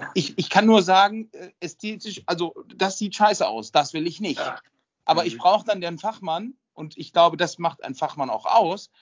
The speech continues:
Speaker 2: der sagen kann, „Ach so, ja, okay, das sieht des- und deswegen scheiße aus und, äh, wir müssen das so und so machen und dann sieht's gut aus.“
Speaker 1: Ja, genau so ist es. Das sage ich meinen Kunden auch immer. Die, die rufen eu-, also gerade wenn sie dieses Thema Gartenplanung und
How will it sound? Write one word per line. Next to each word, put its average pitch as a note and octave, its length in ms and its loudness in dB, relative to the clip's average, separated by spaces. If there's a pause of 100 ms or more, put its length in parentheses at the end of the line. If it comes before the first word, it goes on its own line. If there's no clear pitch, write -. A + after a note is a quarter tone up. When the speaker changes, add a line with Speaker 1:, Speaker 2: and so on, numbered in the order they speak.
(220)
Speaker 2:
der B2+ 120 -6
sagen C3 360 0
kann, D3 340 -6 (500)
„Ach - 140 -10
so, G#3 260 -8
ja, G3 340 -2
okay, G3+ 280 -12
das D#3+ 280 -8
sieht F3+ 320 -18
des- E3+ 180 -6
und D#3+ 180 -10
deswegen D#3 400 -4
scheiße C3+ 340 -2
aus E3+ 260 -2
und, D#3+ 220 -10
äh, D#3 200 -8 (640)
wir D#3 140 -2
müssen D#3 280 -10
das C#3 140 0
so D#3 120 -4
und D3+ 120 -2
so D3+ 180 -2
machen G3 320 2
und D3+ 200 -6
dann C3 300 0
sieht's F3 280 -16
gut B2 280 -8
aus.“ C#2+ 360 -14 (500)
Speaker 1:
Ja, A#2 260 4
genau C3+ 280 4
so D3 120 8
ist D#3+ 160 6
es. A#2 220 2
Das C#3 140 6
sage E3 160 6
ich E3 60 -2
meinen E3 160 0
Kunden D#3+ 220 0
auch D3+ 180 2
immer. C#3 160 2
Die, C3+ 200 0
die D3+ 100 4
rufen F3+ 340 4
eu-, D3+ 160 6
also F3+ 180 2
gerade E3 220 4
wenn D#3+ 140 2
sie D3 60 -2
dieses C#3+ 180 -2
Thema D#3+ 220 4
Gartenplanung D#3+ 760 0
und D3+ 240 -2